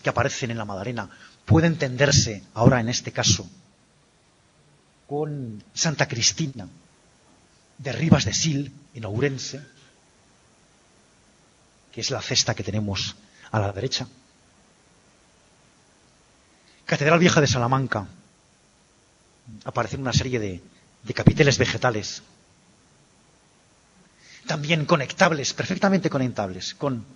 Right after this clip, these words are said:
la portada occidental de San Juan de Portomarín, en Lugo.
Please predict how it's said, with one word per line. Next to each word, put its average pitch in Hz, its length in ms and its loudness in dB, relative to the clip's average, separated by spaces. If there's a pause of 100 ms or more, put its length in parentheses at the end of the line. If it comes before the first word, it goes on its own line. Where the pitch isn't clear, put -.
(680)
la 147 120 2
portada 143 400 4
occidental 117 600 0 (240)
de 135 100 -2
San 127 160 -4
Juan 127 460 6
de 139 100 -2
Portomarín, 110 520 -4
en 104 60 -6
Lugo. 123 300 0